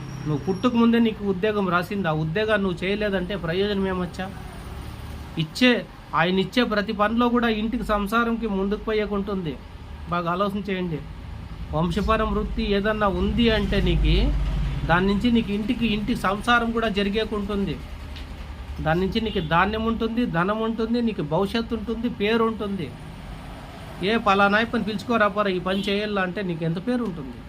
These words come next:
కొద్దిగా ఆలోచన చేయండి, కొన్ని విషయాలు లోతుగా చూడండి, దయచేసి అర్థం చేసుకోండి, మన సాంప్రదాయాలు పాటించండి. నాగరాజు దాసప్ప, హిందూపూర్, శ్రీకంఠపూర్ YouTube ఛానల్.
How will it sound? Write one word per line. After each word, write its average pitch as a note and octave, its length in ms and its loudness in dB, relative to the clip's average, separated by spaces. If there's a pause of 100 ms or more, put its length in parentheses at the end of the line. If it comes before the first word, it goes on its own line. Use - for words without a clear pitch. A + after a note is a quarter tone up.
(1200)
కొద్దిగా D3+ 280 0
ఆలోచన G#3 400 -2
చేయండి, F#3 200 0
కొన్ని D3 220 0
విషయాలు A3 400 2
లోతుగా G#3+ 440 2
చూడండి, G3+ 440 -2
దయచేసి F3+ 500 -2
అర్థం E3+ 260 -4
చేసుకోండి, G3+ 460 -4
మన D#3 180 -2
సాంప్రదాయాలు G3 640 0
పాటించండి. F3+ 600 -4
నాగరాజు G3 500 2
దాసప్ప, G3 480 -2
హిందూపూర్, G3 480 -2
శ్రీకంఠపూర్ F#3+ 580 -2
YouTube G3 380 -2
ఛానల్. G3 240 2